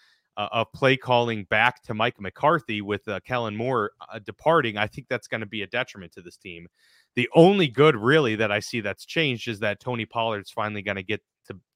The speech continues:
show, uh, you know, his full workload. Um, but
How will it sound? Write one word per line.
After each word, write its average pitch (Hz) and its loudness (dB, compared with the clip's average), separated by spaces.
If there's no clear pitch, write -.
show, 110 -2
uh, 101 0
you 117 -6
know, 107 -4
his 104 -8
full 135 2
workload. 110 0
Um, 110 -2
but 156 8